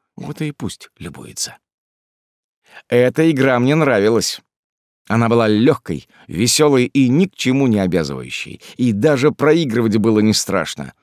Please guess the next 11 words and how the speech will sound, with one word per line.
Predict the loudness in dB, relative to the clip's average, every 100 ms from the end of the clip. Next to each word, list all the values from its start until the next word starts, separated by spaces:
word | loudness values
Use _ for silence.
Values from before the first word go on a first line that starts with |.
| _ _
Наоборот, | -10 -8 -6 -2 -2 -4 -16 -16
слегка | -12 -10 -10 -10
приятно. | -12 -16 -14 -10 -6 -8 -10 _ _ _ _ _ _ _ _
Потому | -4 -4
что | -2 -6
проигрыш | -2 0 0 -2 -6 -8 -16 _ _ _
означал | -4 -2 -2 -2
не | -2 -2
смерть, | -4 -8 -8 -18 _ _ _ _ _ _ _
не | -4 -2
боль, | -4 -6